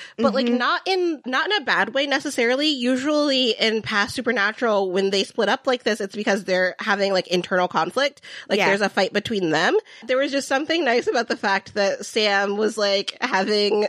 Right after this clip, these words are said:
Speaker 1: margaritas with Eileen, and Dean was like, "I have some, like, internal storminess that I need to go <laughs> fucking
Speaker 2: Yeah.
Speaker 1: deal with." It was, I think this is the closest that we're gonna get to Dean going to see therapy, like, going to see a therapist.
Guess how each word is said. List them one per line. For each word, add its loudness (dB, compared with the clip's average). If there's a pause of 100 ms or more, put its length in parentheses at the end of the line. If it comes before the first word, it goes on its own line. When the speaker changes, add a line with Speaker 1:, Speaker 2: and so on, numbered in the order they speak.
Speaker 1:
margaritas 0
with -2
Eileen, 0 (260)
and -2
Dean 0
was -2
like, 2
"I 2
have 2
some, 0
like, 0
internal 0
storminess 0
that 0
I 2
need 2
to -2
go 2
<laughs> -
fucking -2
Speaker 2:
Yeah. 2
Speaker 1:
deal 0
with." 2 (340)
It 2
was, 0
I 2
think 0
this -2
is -6
the 0
closest 0
that 0
we're 2
gonna 2
get -2
to -2
Dean 0
going 0
to -6
see 0
therapy, -2
like, 0
going 0
to 0
see -2
a 0
therapist. -2